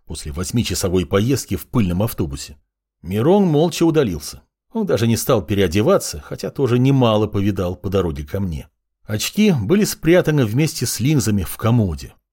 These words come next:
Закапав глаза каплями, я надел пару линз и уже принялся раздеваться, как в дверь постучали. "А мы вас везде ищем. Где сосед?" радостно спросила Лиза. Немного опешив от ее слов, я задумался о том, что все члены экипажа могли искать нас все утро.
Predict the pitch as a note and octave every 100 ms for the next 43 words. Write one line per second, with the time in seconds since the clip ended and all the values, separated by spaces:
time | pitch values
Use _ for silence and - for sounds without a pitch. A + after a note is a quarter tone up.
0 | _ - A2 D3 F3 B2 E2 F#2+ G#2 F#2+
1 | E2+ E3 F3 D#3 C#3 G#2+ - G#2+ F3+ A2
2 | G2+ F2 - G2+ E2+ F#2 F#3+ G#3+ - -
3 | G3 B2+ F3 - C#3 C3 - D#3+ C#3 A#2
4 | D#3 D#3+ G2 - D#2 D#2+ C#2+ C#2+ F#2 C#3
5 | - - D3 - C3 - - A#1+ - _
6 | _ _ _ _ - C3+ A3+ C#4 C4+ G3
7 | C#3 F3 A#3 D3+ - F3 F3+ - _ _
8 | - A#3+ A#3+ D#3+ - F#2 - _ - E2+
9 | A2 D#3 C3+ - A2+ - G2+ - F#2+ F2
10 | F2+ E2+ - - _ _ _ _ - G2+
11 | F3 F#3+ G3+ G#3+ F3+ A2 - E2 - F2+
12 | F#2+ G3+ A#3 - - A#2 F3+ D3 C3+ E3
13 | C3 - A#2+ A2+ G#3 F#3 - A2 - -
14 | G#3 - - C#3 C3 A#2 G#2 A2 - G#3
15 | F#2 D2+ D#2+ G2+ F3 D3+ - D3 C#3 C3
16 | - - - D3 - G2+ F2 D#2 -